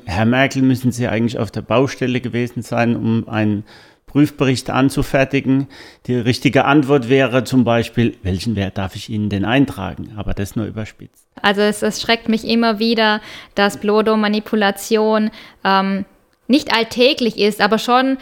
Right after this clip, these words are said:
Speaker 2: öfter vorkommt, als ich geglaubt habe, aber gleichzeitig eigentlich kaum jemand darüber redet.
Speaker 1: Genau, und, ähm,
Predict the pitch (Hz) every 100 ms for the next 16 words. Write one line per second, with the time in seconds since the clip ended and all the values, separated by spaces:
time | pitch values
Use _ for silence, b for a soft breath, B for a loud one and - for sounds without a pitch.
0 | B B - 254 262 254 247 233 247 247
1 | 233 240 226 196 214 214 - 214 - -
2 | 285 285 277 285 - 277 277 285 311 381
3 | B B B - 220 226 226 233 233 233
4 | 226 226 214 214 - 220 220 214 202 190
5 | 190 180 175 170 - _ _ _ _ 139
6 | 120 95 87 107 107 - 113 110 110 110
7 | 113 110 87 82 - 120